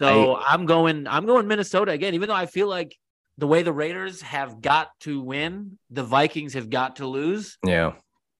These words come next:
Speaker 1: So I'm going Vikings. They're home. They're getting that juicy one and a half.
Speaker 2: <sighs> I know it's tough. It's,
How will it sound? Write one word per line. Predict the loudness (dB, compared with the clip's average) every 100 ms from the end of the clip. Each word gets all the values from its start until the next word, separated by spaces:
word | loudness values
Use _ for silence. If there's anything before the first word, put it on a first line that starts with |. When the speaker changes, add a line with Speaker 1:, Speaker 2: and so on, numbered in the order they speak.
| _ _ _
Speaker 1:
So | -2 0 2 0 -4 _ _ _ _ _ _ _ _ _ _ _ _ _ _ _ -6
I'm | -4
going | -2 2
Vikings. | 4 4 2 -4
They're | -2
home. | 0 0 -2 -8 _ _ _ _
They're | -12
getting | -10 -6
that | -6 -6
juicy | -4 -4 -2
one | -4 -4
and | -4
a |
half. | -4 -4 -6 -10 _ _ _ _ _
Speaker 2:
<sighs> | -10 -10 -12 _ _ _ -6
I |
know | -2 0
it's | -2 -4
tough. | -2 -2 -2
It's, | -4 -6 -8 -12